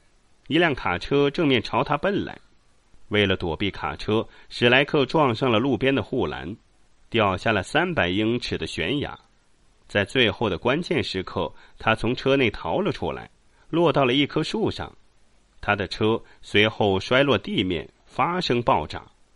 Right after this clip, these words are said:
因为害怕出门有危险，史莱克经常宅在家里。可是有一次，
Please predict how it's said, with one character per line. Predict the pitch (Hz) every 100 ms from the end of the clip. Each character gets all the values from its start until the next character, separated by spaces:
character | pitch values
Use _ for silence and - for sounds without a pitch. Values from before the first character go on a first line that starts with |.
| _ _ - _
因 | 107 107
为 | 110
害 | - 120
怕 | 95 98
出 | - 117
门 | 110 92 104 117
有 | 92
危 | 85 123 185
险， | - - - - -
史 | - 131
莱 | 147
克 | 165 139
经 | 151 160
常 | 160 98 104 131
宅 | 143 101 135
在 | 120
家 | - 123 175
里。 | 117 - _ _ _ _ _ _
可 | -
是 | 113 117
有 | 95 69
一 | 80
次， | 107 - -